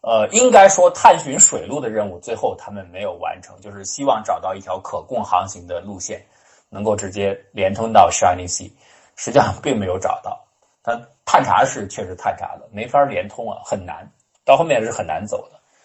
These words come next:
那个时候的路上很多地方你得拉纤儿啊，他带的有奴隶嘛。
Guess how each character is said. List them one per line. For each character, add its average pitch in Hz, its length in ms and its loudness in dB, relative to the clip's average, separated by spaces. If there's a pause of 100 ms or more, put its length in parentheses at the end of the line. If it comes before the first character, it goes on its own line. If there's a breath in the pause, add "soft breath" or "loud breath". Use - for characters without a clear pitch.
(320)
那 185 160 2
个 131 80 4
时 117 80 -2
候 113 120 8
的 104 100 2
路 143 180 -6
上 95 160 4
很 - 160 -12
多 110 160 0
地 123 140 -8
方 92 220 0
你 104 80 -8
得 107 120 -4
拉 113 160 4
纤 175 220 -4
儿 - 240 -10
啊， - 100 -20
他 - 120 -16
带 110 220 6
的 95 120 -2
有 92 140 -12
奴 85 240 -16
隶 110 160 -14
嘛。 - 100 -20